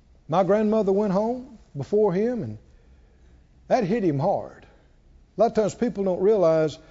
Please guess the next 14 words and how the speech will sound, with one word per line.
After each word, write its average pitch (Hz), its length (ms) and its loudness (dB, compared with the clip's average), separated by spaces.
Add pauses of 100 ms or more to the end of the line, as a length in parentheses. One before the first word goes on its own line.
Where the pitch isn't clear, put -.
(580)
what, 185 240 2
how 196 260 0
much 196 400 0
spiritual 208 540 -2
people 151 440 -2
are 135 120 0
holding 156 440 0
the 131 80 -2
family 170 380 -2
together 123 600 -6 (840)
until 147 440 -2
they're, 135 340 -2
they 131 160 -4
leave. 139 440 -8